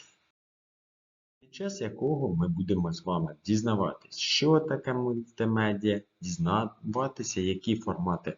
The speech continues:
аудіо та відеофайлів існують. Ви вже знаєте, що повідомлення можна подавати різними способами: текстом, числами,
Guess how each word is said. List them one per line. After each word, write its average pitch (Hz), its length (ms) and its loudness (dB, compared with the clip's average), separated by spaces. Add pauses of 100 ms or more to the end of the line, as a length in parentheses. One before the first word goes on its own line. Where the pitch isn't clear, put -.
(100)
аудіо 127 560 2
та 87 220 -2
відеофайлів 90 1040 0 (160)
існують. 85 640 0 (680)
Ви 151 180 6
вже 160 220 2
знаєте, 98 600 -2
що - 240 -8
повідомлення 104 840 0
можна 87 420 -2
подавати 87 760 -2
різними 85 540 -4
способами: - 760 -2 (380)
текстом, 110 680 -2 (100)
числами, 95 720 0